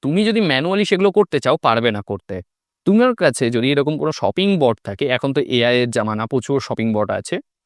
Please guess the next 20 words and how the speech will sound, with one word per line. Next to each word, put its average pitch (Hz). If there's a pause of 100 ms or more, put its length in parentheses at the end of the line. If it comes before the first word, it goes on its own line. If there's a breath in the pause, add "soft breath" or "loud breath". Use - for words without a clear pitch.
(120)
সেগুলো 165
ব্যবহার 160
যদি 175
করতে 139
পারো, 104 (120)
তুমি 180
চট 190
করে 214
সেই 139
ফ্ল্যাশ -
সেলে 165
কোনো 113
ধরনের 113
মাল 110
কিনতে 107
পারবে। - (240 soft breath)
এছাড়া 180 (280)
কোনো 226 (100)
পণ্যের 185
দাম 110